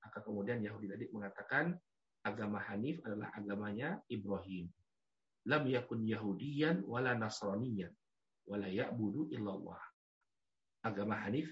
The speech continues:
itu bukanlah agama Yahudi, bukan agama Nasrani, tapi peribadahan hanya kepada Allah Subhanahu wa taala. Maka ini, eh, ucapan Yahudi tadi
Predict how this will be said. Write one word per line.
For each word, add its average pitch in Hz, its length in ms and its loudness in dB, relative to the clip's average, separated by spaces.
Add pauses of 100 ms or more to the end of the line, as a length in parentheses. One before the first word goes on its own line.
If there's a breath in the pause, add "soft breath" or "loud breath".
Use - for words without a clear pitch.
(140)
itu 120 160 -4
bukanlah 110 560 -2
agama 104 320 2
Yahudi, 180 400 2 (480)
bukan 139 320 2
agama 113 320 2
Nasrani, 127 640 2 (400)
tapi 117 240 0
peribadahan 113 960 4 (320)
hanya 123 200 4
kepada 104 280 -2
Allah 113 400 2 (320)
Subhanahu 107 800 -4
wa 101 80 -2
taala. - 440 -10 (1200)
Maka 107 160 -4
ini, 127 400 2 (240)
eh, 104 120 0
ucapan 110 600 0 (240)
Yahudi 110 400 0
tadi 131 320 2